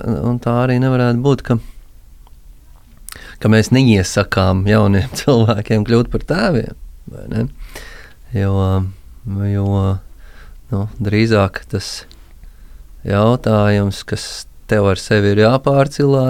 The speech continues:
ir, no kā tu esi gatavs atteikties. Un, ā, nevis atteikties,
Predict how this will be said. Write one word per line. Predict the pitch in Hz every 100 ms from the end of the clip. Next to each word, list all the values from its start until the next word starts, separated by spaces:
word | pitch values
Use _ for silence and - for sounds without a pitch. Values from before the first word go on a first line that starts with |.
| 127
ir, | 127
no | 120 123
kā | 120 123 123
tu | 117 120
esi | 123 - 107
gatavs | 113 123 107 104 101
atteikties. | 113 135 170 190 - 220 196 - - - - - - - - - - - - - - - - - - -
Un, | - 123 120 117 113
ā, | 110 107
nevis | 110 113 107
atteikties, | 123 147 - 113 107 - 110 107 101